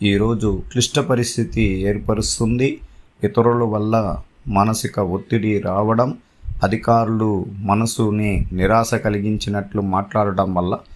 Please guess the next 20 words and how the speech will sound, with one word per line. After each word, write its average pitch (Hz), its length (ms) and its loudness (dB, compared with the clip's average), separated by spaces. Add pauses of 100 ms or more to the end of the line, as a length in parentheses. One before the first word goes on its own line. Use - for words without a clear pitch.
(460)
కొద్దిగా 110 600 2 (100)
కృంగిపోతారు. 117 920 0 (640)
అందువల్ల 98 560 0 (200)
కొంచెం 120 500 -2
జాగ్రత్తగా 104 640 0
ఉండండి. 92 480 -6 (760)
ఉమ్, 151 300 2 (140)
అందువల్ల 104 440 0
మన 104 280 0 (100)
చుట్టూ 113 220 -2
ఉన్న 113 240 2
వాళ్ళని 107 600 0
గమనించండి, 113 840 2 (480)
వాళ్ళతో 104 540 4
జాగ్రత్తగా 104 680 2
ఉండండి. 113 580 0 (200)
ఒకవేళ 107 680 2 (500)
మీరు 101 260 2
పనిచేసే 117 800 0
పెద్ద 101 560 2